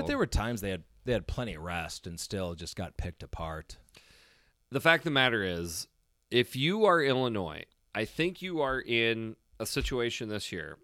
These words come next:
Speaker 1: after the first five games. You're sitting at three and two.
Speaker 2: Yeah.
Speaker 1: W-, what were you doing well? You were running the ball
Speaker 2: Yeah,
Speaker 1: well.
Speaker 2: you just gotta
Speaker 1: So you, it, let's say you go into a game, like, the best team that I can think of that, th-,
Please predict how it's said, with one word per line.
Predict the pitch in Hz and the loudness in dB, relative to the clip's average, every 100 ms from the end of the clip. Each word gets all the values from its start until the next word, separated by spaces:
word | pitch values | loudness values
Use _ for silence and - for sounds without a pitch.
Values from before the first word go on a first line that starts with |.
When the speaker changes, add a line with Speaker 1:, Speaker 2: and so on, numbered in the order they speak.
| - | -8
Speaker 1:
after | 101 - 107 | -8 -6 -8
the | 92 | -8
first | - 120 113 - _ | -6 -6 -6 -10 _
five | - - 120 120 | -8 0 2 2
games. | 107 82 76 90 | -2 -8 -8 -12
You're | |
sitting | 87 113 98 | -8 -6 -8
at | 92 | -10
three | 110 110 | -6 -6
and | 107 | -6
two. | - 90 82 82 | -4 -4 -4 -6
Speaker 2:
Yeah. | 90 | -6
Speaker 1:
W-, | 104 - | -8 -8
what | 104 123 | 0 2
were | 139 143 | 4 2
you | 131 | 2
doing | 120 117 95 | 0 -2 -2
well? | 82 80 | -4 -4
You | 95 | -4
were | 95 92 | -2 -2
running | 101 95 | -2 -4
the | |
ball | 87 90 85 85 - | -4 0 2 0 0
Speaker 2:
Yeah, | 113 | -2
Speaker 1:
well. | 71 76 | -2 -4
Speaker 2:
you | 131 | -6
just | 147 | 0
gotta | 190 190 190 - - | 4 4 2 -10 -6
Speaker 1:
So | - | 2
you, | 143 180 220 | 4 4 2
it, | 143 147 | 2 4
let's | 147 180 | 8 8
say | - 185 | 6 4
you | 165 139 139 | 4 4 2
go | 123 120 117 117 113 | 4 4 6 6 4
into | 113 110 117 - 107 104 - | 0 0 -2 -2 0 0 -2
a | 98 | -4
game, | 98 92 | -2 -4
like, | 92 92 87 | -2 -4 -2
the | 104 | 0
best | 92 131 - - | 4 2 0 -10
team | - 127 113 | -6 -4 -2
that | 101 | -4
I | 101 | -4
can | 98 | -6
think | 110 101 101 | -6 -4 -4
of | 90 87 87 _ 90 | -4 -6 -12 _ -8
that, | 95 - | -8 -8
th-, | 90 | -18